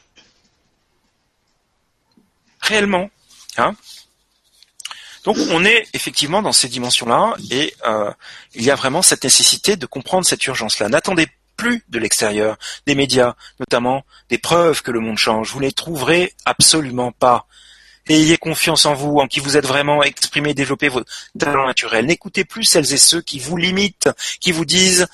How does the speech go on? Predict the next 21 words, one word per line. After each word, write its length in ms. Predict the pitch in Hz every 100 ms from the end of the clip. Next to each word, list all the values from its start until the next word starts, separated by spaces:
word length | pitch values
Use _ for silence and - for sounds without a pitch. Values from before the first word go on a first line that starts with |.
| - -
Ça, 440 | - - 123 - _ _ _ _
ça 260 | - - -
n'est 80 | 139
pas 100 | 123
possible. 460 | 135 - - - _ _ _ _ _ _ _ -
Tu 200 | - 175
n'y 220 | 160 180
arriveras 340 | 127 135 110 -
pas. » 260 | - - _ _ _ _ _ _ _ - _
Quand 180 | - 240
ces 280 | - - 180
gens-là 320 | 175 180 180 -
parlent 520 | 220 269 214 104 - - _
et 80 | -
qu'ils 160 | - 127
vous 100 | 120
disent 200 | 113 -
ça, 400 | - 254 302 - _ _ _ _ _ _ _ -
ils 160 | 277
parlent 240 | - 285 277
d'eux. 280 | 349 370